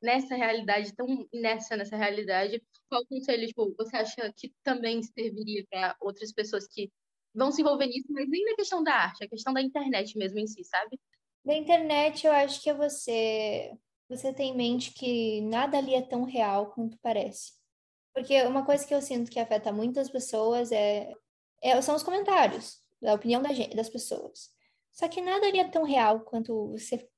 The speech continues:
Speaker 2: você não tem que levar tanto pro pessoal os comentários que as pessoas fazem. É real, eu falaria isso na tua cara. Tipo, muito raramente. Às vezes ela tá fazendo um comentário ali pra chamar atenção, pra ter like,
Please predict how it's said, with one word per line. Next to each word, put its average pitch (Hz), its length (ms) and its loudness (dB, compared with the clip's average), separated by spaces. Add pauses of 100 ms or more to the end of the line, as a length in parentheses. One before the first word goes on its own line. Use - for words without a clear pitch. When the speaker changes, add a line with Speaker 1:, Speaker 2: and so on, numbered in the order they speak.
(240)
Speaker 2:
você - 180 -2
não 311 60 -2
tem 320 140 0
que 320 60 2
levar 247 240 6
tanto 247 280 -2
pro 254 120 -8
pessoal 247 600 2 (220)
os 226 80 -10
comentários 214 440 -2
que - 80 -10
as 208 80 -8
pessoas - 360 -8
fazem. - 320 -8 (220)
É 254 40 -8
real, 214 300 4
eu 226 60 2
falaria 208 360 0
isso 214 140 -2
na 208 60 -6
tua 214 100 -4
cara. - 280 -4 (300)
Tipo, - 160 -10
muito 302 220 -4
raramente. 240 480 -2 (320)
Às 247 80 -4
vezes 262 60 4
ela 294 100 8
tá 302 100 2
fazendo 285 280 0
um 269 40 -2
comentário 226 460 0
ali 202 100 -2
pra 220 120 -4
chamar 196 220 -4
atenção, 254 680 -2 (640)
pra 254 180 4
ter 220 180 4
like, 220 920 2